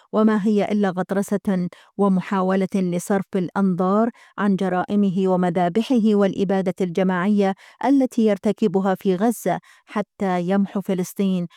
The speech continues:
من خريطة العالم، في سياسات باتت مفضوحة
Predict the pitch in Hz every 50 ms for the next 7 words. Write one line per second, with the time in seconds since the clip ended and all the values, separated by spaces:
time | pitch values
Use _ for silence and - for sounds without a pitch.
0 | - _ _ 214 220 202 165 - 196 185 180 170 165 - 165 - - 180 180 175
1 | 196 208 220 208 185 180 175 170 165 - - - - _ _ - 214 208 185 -
2 | 214 208 202 208 208 - - 262 262 262 - - 247 226 226 220 202 170 208 220
3 | 226 - - 226 - - 202 208 208 - 196 196 185 220 - - 196